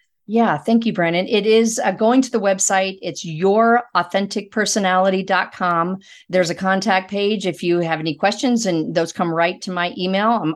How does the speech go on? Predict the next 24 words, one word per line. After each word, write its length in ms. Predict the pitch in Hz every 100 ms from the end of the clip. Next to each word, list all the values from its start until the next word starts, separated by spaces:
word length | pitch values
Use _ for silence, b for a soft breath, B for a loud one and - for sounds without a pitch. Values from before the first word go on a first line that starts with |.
| -
I 160 | 151
always 380 | 147 160 185 180
answer 320 | 180 180 190
every 300 | 165 175 180
single 260 | 180 196 185
one 140 | 180
of 120 | 185 180
those. 360 | 202 208 196
There's 400 | 185 165 160 156 B B B -
a 100 | 160
personality 720 | - 233 233 190 196 233 247
tab 360 | 226 233 240
at 80 | 233
the 60 | 226
top. 280 | - 214 214
We've 160 | 190
got 200 | 160 185
some 160 | - 185
fun 260 | - 170 160
quizzes. 720 | - 262 269 247 254 247 202
We've 220 | 180 165
got 200 | - -
some 240 | 160 156
videos. 800 | 151 208 240 226 220 220 220 208